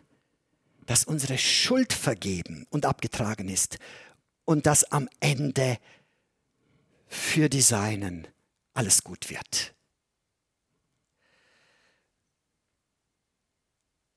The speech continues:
Wenn wir einmal vor Gott stehen,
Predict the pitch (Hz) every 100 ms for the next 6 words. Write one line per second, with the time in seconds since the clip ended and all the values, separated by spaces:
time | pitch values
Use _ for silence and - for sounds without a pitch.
0 | _ 143 160 190 175 190 196 196 196 170
1 | 175 - - - - - - - 151 139
2 | 147 151